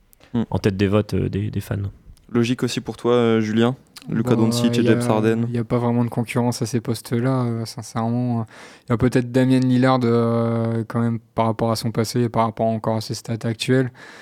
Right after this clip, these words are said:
Speaker 3: Mais mis à part ça, euh, je pense que oui, comme l'a dit Titouan, il n'y a pas de concurrence. Les, les deux survolent les débats au niveau, euh, impact, euh, player et puis en termes de statistiques. Donc, euh,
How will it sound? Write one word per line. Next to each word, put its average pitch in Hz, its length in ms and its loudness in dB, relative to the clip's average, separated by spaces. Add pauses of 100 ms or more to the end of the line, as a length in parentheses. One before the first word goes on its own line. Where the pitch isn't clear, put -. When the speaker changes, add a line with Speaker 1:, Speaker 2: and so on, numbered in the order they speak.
(280)
Speaker 3:
Mais 110 680 2
mis 113 220 0
à 113 80 2
part - 180 0
ça, - 120 -4
euh, 107 580 -2
je - 140 -14
pense - 180 -18
que 117 100 -6
oui, 113 260 -2
comme 110 200 -2
l'a 110 80 0
dit 104 100 -4
Titouan, 113 360 -6
il 110 40 -2
n'y 110 40 -2
a 107 60 -6
pas 110 100 -4
de - 60 -8
concurrence. 113 640 -4
Les, 110 120 -2
les 107 160 0
deux 113 180 -4
survolent 110 520 0
les 113 120 2
débats 113 380 0
au 110 120 0
niveau, 110 360 0
euh, 104 160 -2 (480)
impact, 117 560 0
euh, 110 300 4
player 117 440 2 (100)
et 107 60 -2
puis 110 240 -4
en 107 100 -2
termes 113 180 -2
de 107 80 -2
statistiques. 110 640 -4
Donc, 107 260 -4
euh, 107 180 -2